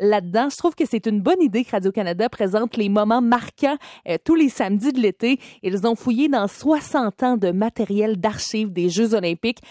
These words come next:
et, euh, c'est présenté chaque samedi soir, dix-huit heures trente, sur Radio-Canada. C'est seulement une, une, un épisode de trente minutes, alors ça se regarde très bien. On verra entre autres Joanie Rochette, Alexandre Despatie, Usain Bolt, Bruni Surin,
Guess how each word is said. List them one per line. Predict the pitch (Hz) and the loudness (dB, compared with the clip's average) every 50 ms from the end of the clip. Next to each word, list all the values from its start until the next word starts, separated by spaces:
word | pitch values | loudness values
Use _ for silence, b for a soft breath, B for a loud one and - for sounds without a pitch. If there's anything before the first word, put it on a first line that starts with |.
| B B B B | B B B B
et, | - 190 190 190 185 | -4 0 2 2 2
euh, | 180 165 | 2 0
c'est | 185 - - | 0 -4 -6
présenté | 202 196 208 208 196 226 214 202 - - 277 294 | -4 -2 -2 0 0 0 -2 -2 0 -2 -2 -2
chaque | 277 - - 349 339 - | -2 -2 -2 -4 -4 -2
samedi | - - 262 233 220 180 - - | -2 0 2 2 0 0 0 0
soir, | 226 208 202 208 214 214 | 2 2 2 2 0 -2
dix-huit | 196 196 214 247 277 247 - | -6 -6 -2 -2 0 2 2
heures | 208 196 - | 0 0 -2
trente, | - - 214 220 226 240 - - B B B | -6 -4 -2 0 0 -2 -4 -8 B B B
sur | B - 220 196 | B -4 -2 0
Radio-Canada. | 196 233 233 240 294 - 294 240 220 190 180 185 247 | 2 2 2 0 0 0 0 0 0 0 0 0 -2
C'est | 262 - 262 226 | -2 -2 -2 -2
seulement | - 247 233 254 311 349 339 - | 0 0 0 2 2 2 2 2
une, | - 226 226 214 - - | 2 2 2 2 2 2
une, | 202 208 202 202 190 185 | 0 0 2 0 0 0
un | 151 143 190 202 | 0 0 2 2
épisode | 208 202 - 196 208 254 | 0 0 0 0 0 0
de | 233 254 | 2 0
trente | - - - 262 247 254 | 0 0 0 0 2 2
minutes, | 233 208 214 247 - | 2 2 2 0 0
alors | 226 185 196 202 | 0 0 0 0
ça | - 226 | 0 -4
se | 196 - | -4 -2
regarde | 226 202 214 233 240 214 | -2 0 0 -2 -2 -4
très | - - - 320 294 | -6 -2 0 2 2
bien. | 208 190 202 214 233 247 B B B B B | 2 0 -2 -2 -2 -2 B B B B B
On | 180 | -2
verra | 180 196 202 196 240 254 | 0 0 0 0 0 0
entre | 240 - - 254 | -2 -2 -2 -4
autres | 262 - - 233 220 | -2 0 0 0 2
Joanie | 202 226 233 226 226 226 | 2 2 2 2 2 2
Rochette, | 208 220 208 - - 247 220 - | 2 0 0 0 0 -2 -2 0
Alexandre | 214 196 202 - - 262 233 220 | 0 -2 -2 -2 0 0 0 2
Despatie, | 220 220 - 208 185 - - - 240 240 247 233 208 | 0 0 0 -2 -4 -4 -6 -2 0 0 0 2 0
Usain | 220 226 - - 240 220 | 0 0 0 0 0 0
Bolt, | 208 185 214 220 226 208 | 2 2 4 4 2 2
Bruni | 170 202 185 220 220 233 | 0 -2 0 0 0 0
Surin, | - - - 233 208 202 220 226 | 0 0 0 0 0 2 0 -2